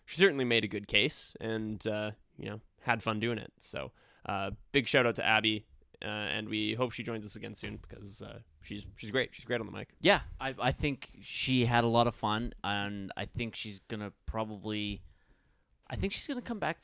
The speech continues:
Speaker 2: fairly regularly. She seems to really enjoy it.
Speaker 1: Yeah, well, I mean, most of our f-, first-time guests,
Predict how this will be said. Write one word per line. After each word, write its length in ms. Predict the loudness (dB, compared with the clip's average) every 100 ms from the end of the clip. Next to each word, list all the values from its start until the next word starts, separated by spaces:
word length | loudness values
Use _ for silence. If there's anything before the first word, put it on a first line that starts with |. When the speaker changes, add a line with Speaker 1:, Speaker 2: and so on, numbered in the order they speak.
| _
Speaker 2:
fairly 220 | -2 -2
regularly. 560 | -2 -4 -4 -6 -6 -10 -14
She 160 | -12
seems 280 | -8 -6 -6
to 100 | -8
really 240 | -6 -4 -4
enjoy 300 | -4 -2 -2
it. 160 | -2 -2
Speaker 1:
Yeah, 120 | 0
well, 240 | 4 4 6
I 80 | 4
mean, 360 | 2 0 -2 -4
most 420 | 0 2 2 0
of 120 | 0
our 340 | 2 4 2 0
f-, 320 | -4 -12 -14 _ -20 -20 0
first-time 600 | 2 2 0 -4 -4 -2
guests, 640 | -2 -2 -2 -8 -8 -6